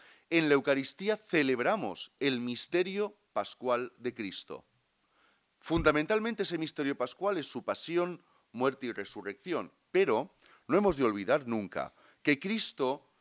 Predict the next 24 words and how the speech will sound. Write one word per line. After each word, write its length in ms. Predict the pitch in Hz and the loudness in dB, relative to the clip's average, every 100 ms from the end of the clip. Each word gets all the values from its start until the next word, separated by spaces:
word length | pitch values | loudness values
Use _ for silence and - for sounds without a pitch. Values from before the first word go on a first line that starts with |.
| _ | _
nos 260 | 123 135 131 | -6 -4 0
salvó 840 | - 131 117 117 123 170 90 - _ _ _ _ _ _ _ _ _ - | 4 6 6 4 6 6 6 -2 _ _ _ _ _ _ _ _ _ 2
a 120 | 127 | 6
través 340 | 113 110 143 | 6 6 4
de 100 | 127 | 0
su 140 | 117 110 | -4 -6
misterio 480 | 104 - 107 104 | -8 -6 -4 -4
pascual, 480 | 92 - - 76 71 _ _ _ | -6 -10 -6 -6 -6 _ _ _
pero 260 | - 143 139 | 2 4 4
que 140 | 143 | 2
toda 400 | 135 - 220 202 | 0 2 4 4
la 140 | 131 110 | 4 2
vida 280 | 175 135 92 | 0 -2 -4
de 100 | 90 | -4
Jesucristo 880 | 185 - 127 127 123 - 107 90 _ | -8 -8 -8 -4 -4 -4 -6 -6 _
es 300 | 208 220 - | 2 2 -4
ya 420 | 101 139 104 - _ _ _ | 2 4 2 -4 _ _ _
misterio 640 | 107 117 - - 117 107 | -6 -4 -4 -2 -2 -2
pascual, 520 | - 90 - 98 78 - _ _ _ | -4 -8 -4 -2 -2 -6 _ _ _
es 240 | 180 127 | 2 2
ya 380 | 113 117 107 - - | 0 2 2 -2 -4
redención. 720 | 110 104 95 - 98 73 58 _ _ - - _ | -2 -2 -4 -6 -6 -8 -10 _ _ -20 -20 _
¿Por 200 | 160 156 | 0 2
qué? 340 | 156 95 - | -2 -2 -8